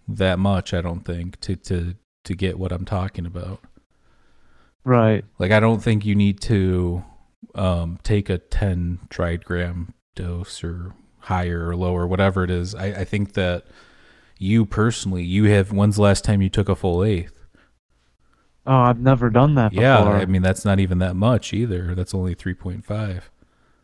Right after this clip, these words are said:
Speaker 2: Yeah.
Speaker 1: I'm
Speaker 2: I
Speaker 1: not
Speaker 2: don't
Speaker 1: sa-,
Speaker 2: know
Speaker 1: I'm
Speaker 2: if
Speaker 1: not
Speaker 2: I
Speaker 1: saying
Speaker 2: can
Speaker 1: do
Speaker 2: handle
Speaker 1: it.
Speaker 2: that,
Speaker 1: <laughs> No, I'm
Speaker 2: man.
Speaker 1: just, I'm just, I'm making the point that, like, I mean, even
Speaker 2: Well,
Speaker 1: what
Speaker 2: do you think you get more out of the bigger dosage?
Speaker 1: <sighs> I do.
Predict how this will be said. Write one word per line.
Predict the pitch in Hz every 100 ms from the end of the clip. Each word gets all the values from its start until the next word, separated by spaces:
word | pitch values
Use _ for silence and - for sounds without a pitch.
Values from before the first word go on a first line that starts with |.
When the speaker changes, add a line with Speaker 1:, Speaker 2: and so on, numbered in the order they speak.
| _ _ _ _ _ _ _ -
Speaker 2:
Yeah. | 123 120 113 101 - _ _
Speaker 1:
I'm | 107
Speaker 2:
I | 120
Speaker 1:
not |
Speaker 2:
don't | 117
Speaker 1:
sa-, | 127
Speaker 2:
know |
Speaker 1:
I'm | 131
Speaker 2:
if | 120
Speaker 1:
not |
Speaker 2:
I |
Speaker 1:
saying | 131 101
Speaker 2:
can | 107
Speaker 1:
do |
Speaker 2:
handle | 104 143
Speaker 1:
it. | 120
Speaker 2:
that, | 95 156 139 165
Speaker 1:
<laughs> |
No, |
I'm | 165 143 147 147
Speaker 2:
man. |
Speaker 1:
just, | 156 147
I'm | 113 107
just, | 101 95 - -
I'm | 107 107
making | 104 104
the | 90
point | - 113 98 85
that, | 90 92
like, | 92 87 85 - - _ _ _ _
I | 98
mean, | 95 95
even | 95 92 - -
Speaker 2:
Well, | 104
Speaker 1:
what |
Speaker 2:
do | 156
you | 180
think | 196 165
you | 175
get | 170
more | 165 160 151
out | 147
of | 165 160
the | 147
bigger | 139 147 135
dosage? | 120 117 131 160 165 160 - - _ _ -
Speaker 1:
<sighs> | - - - - -
I | 85
do. | 104 92 101 123